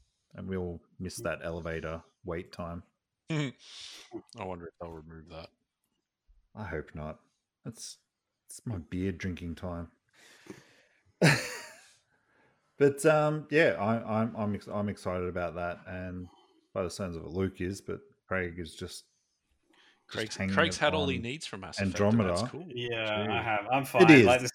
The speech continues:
Speaker 3: so many other things to play, but I wanna know, like, in N-, Mass Effect two, who were your romances?
Speaker 2: I,
Speaker 1: Mm.
Speaker 2: I didn't romance anyone in number two.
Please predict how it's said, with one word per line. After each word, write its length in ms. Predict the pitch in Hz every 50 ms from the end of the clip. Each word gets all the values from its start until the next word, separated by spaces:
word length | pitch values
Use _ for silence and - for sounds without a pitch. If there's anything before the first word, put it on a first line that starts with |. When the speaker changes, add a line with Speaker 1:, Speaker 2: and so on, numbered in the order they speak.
| - 151
Speaker 3:
so 60 | 147
many 160 | 147 143 135
other 240 | 127 123 120 120 110
things 400 | - - - 120 120 110 - -
to 80 | 101
play, 320 | 92 - 107 98 98 98 - - - - - -
but 60 | 135
I 200 | 135 131 131 160
wanna 300 | 202 220 226 208 180 139
know, 440 | 120 117 120 120 110 104 98 104 104
like, 340 | 104 104 104 104 101 - - -
in 280 | - 127 135 135 127 123 - - - - - 123
N-, 200 | 120 123 123 117 - 117
Mass 260 | 113 117 113 - 123
Effect 360 | 120 - 117 107 - - - -
two, 280 | - 107 104 104 104 - - - -
who 140 | 127 135 135
were 100 | 127 123
your 280 | 120 113 110 107 104 101
romances? 1080 | 98 101 98 95 92 90 87 90 90 - - - - - - - - - - - - _ _ _ _ _ _ _ _ _ _ _ _ - - - _ - - - _ _ _ _ _ _ - - -
Speaker 2:
I, 320 | 107 123 143 151 156 135 - - - -
Speaker 1:
Mm. 140 | 85 82 82
Speaker 2:
I 100 | 123 156
didn't 220 | 208 233 208 156
romance 460 | 127 123 123 117 117 110 101 - - -
anyone 460 | - 104 104 120 143 175 175 143 104
in 100 | 98 90
number 220 | 87 85 82 80 90
two. 360 | - - - 92 71 76 -